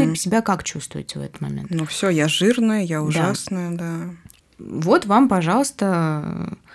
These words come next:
Speaker 1: да, столкновение моего самоощущения и столкновение мнения, а, швейной фабрики, которая считает, что женщина должна быть вот таких параметров и никаких других.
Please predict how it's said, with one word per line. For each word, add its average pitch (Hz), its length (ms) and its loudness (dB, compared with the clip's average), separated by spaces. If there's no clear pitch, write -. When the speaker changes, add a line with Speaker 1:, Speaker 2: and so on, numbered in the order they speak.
Speaker 1:
да, 190 140 6
столкновение 196 640 4
моего 175 360 4
самоощущения 220 1040 2
и 311 340 2
столкновение 208 960 2
мнения, 185 760 4
а, 151 460 -2
швейной 185 360 6
фабрики, 277 540 4
которая 220 340 4
считает, 208 380 0
что 160 440 0
женщина 208 380 2
должна 165 300 2
быть 226 160 0
вот 165 120 -6
таких 190 320 -2
параметров 233 540 0
и 170 40 0
никаких 180 400 -2
других. 185 440 0